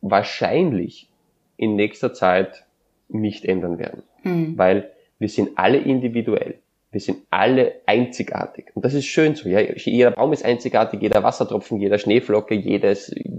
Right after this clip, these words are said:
Speaker 1: jede kleine Nadel auf dem Planeten
Speaker 2: Mhm.
Speaker 1: ist einzigartig. Und wir genauso. Wir haben aber ähnliche Grundbedürfnisse nach Liebe, nach Aufmerksamkeit, nach Geborgenheit, nach Verwirklichung, nach Entfaltungsmöglichkeiten.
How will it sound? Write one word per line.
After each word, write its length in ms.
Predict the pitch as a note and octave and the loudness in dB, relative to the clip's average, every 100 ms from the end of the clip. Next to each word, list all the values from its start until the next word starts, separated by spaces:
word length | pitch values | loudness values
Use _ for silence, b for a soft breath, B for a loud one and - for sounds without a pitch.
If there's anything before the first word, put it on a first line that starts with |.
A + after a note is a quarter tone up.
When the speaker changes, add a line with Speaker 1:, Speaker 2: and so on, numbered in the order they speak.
| - | -4
Speaker 1:
jede 300 | B2+ D#3 D3+ | 0 2 0
kleine 260 | C#3 A#2+ A#2+ | 2 2 2
Nadel 280 | G2+ F#2 F#2+ | 4 4 2
auf 100 | - | -2
dem 100 | - | -4
Planeten 380 | G#3 - - - _ | -6 -8 -12 -20 _
Speaker 2:
Mhm. 220 | G#3 F3 C#3 | -6 0 0
Speaker 1:
ist 260 | B2+ - - | 0 -4 -2
einzigartig. 640 | G#2 - G2+ - - - _ _ _ _ _ | 0 0 -4 -6 -14 -20 _ _ _ _ _
Und 160 | G#2 F#2 | -10 0
wir 160 | A#2 | 2
genauso. 540 | A#2+ A2+ F#2 F2 F#2 - _ _ _ _ - | 4 2 -2 -4 -6 -12 _ _ _ _ -4
Wir 160 | F#2+ | 0
haben 220 | F2+ G2 | 2 2
aber 260 | C3 C3 - | 2 0 0
ähnliche 440 | A2 C#3+ D3 C#3 | 2 2 0 -4
Grundbedürfnisse 1080 | - C3 D#3 - A#2+ G#2+ F#2 - F2+ - - _ _ _ _ - | -4 -2 -2 -4 -2 -2 -2 -4 -14 -12 -14 _ _ _ _ -6
nach 200 | F2+ - | -4 0
Liebe, 680 | G#2 A#2 A#2 A2+ A2 A2 b b _ | 2 2 2 4 4 2 b b _
nach 160 | F#2 - | -10 2
Aufmerksamkeit, 1120 | E2+ G2+ G#2 F#2+ - G2 F#2+ - F#2 F#2 F2 | 2 2 2 0 0 -4 -4 0 2 2 0
nach 180 | G2 - | -8 -6
Geborgenheit, 1040 | - - F#2+ F#2 F#2+ F2+ F#2 F2+ F2+ F2+ b b b | -4 2 2 2 0 -2 -2 0 0 -2 b b b
nach 240 | G2 F#2+ - | 0 0 2
Verwirklichung, 920 | A#2+ G2 G#2+ G#2+ G#2+ G2+ - G2 G2 | 0 2 2 0 -2 0 4 4 4
nach 160 | F#2 - | 0 -2
Entfaltungsmöglichkeiten. 1400 | - - F#2+ - G#2+ - G2 F#2 F#2+ - G2 - - | -4 -2 -2 -2 -6 -2 -2 -2 -4 -4 -6 -6 -16